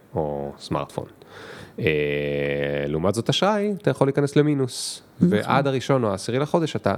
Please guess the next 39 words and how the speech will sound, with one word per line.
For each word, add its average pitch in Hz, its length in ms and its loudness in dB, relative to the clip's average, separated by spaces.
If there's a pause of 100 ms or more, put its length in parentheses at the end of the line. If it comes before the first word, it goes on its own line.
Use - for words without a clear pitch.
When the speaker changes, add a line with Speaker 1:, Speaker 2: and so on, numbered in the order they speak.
(120)
Speaker 1:
אמור 120 400 4
להצליח 92 460 -2
לכסות 120 340 0
את 139 100 -2
המינוס, 90 320 -2
כי - 120 -8
נגיד 78 240 -2
נכנסה 92 280 -4
לך - 140 0
משכורת, 180 640 0 (540)
או 82 140 4
תשלום 92 300 0
מלקוח, 139 520 2
אם 110 100 0
אתה 107 160 0
עצמאי, 95 440 0 (520)
או 123 180 10
אם 156 60 4
לא 170 100 4
השלמת, 240 320 2
יש 151 180 2
איזשהו 131 300 2
מינוס 117 260 2
שזה 87 840 0
כאילו 101 380 2 (180)
מתואם 104 360 2
עם 104 120 2
הבנק, 117 340 0
עד 98 160 0
איזה 104 220 2
מינוס 95 280 0
מותר 85 260 0
לך - 120 -6
להיכנס. - 680 -6
Speaker 2:
זה 160 240 0
במילים 160 400 2
אחרות, 165 480 0
קיבלת 156 540 0
הלוואה 151 540 0